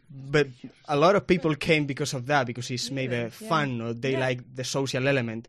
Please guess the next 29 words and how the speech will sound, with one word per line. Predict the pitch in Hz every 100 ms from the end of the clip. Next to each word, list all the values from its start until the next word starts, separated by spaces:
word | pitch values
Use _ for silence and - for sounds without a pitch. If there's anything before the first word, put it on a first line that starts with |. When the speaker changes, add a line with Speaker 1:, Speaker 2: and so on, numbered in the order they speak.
| 202
Speaker 2:
Mm-hmm. | 208 196 175
Speaker 1:
and | 160 156 147
discover | 143 - 147 127
short | 123 147 131
films, | - 117 110
never | 135 143 156 131
exposed | 123 - 135 127 -
to | 123 117 123 -
a |
short | 120 131 117
Speaker 2:
Mm-hmm. |
Speaker 1:
film | 123
night | 123 113
before. | 123 - 123 107 _ _ _ -
And | 131
that's | 160
something | 202 175 170
that | 143
we're | 147
particularly | - 123 135 139 131 120
proud | 117 143 120 98 113
of, | 113 - -
bringing | 151 139 131
short | 123 135 123
film | 123 117
and, | 113 117 - _ _ _
and | 123
independent | 123 123 143 147 139 123
films | 160 139 131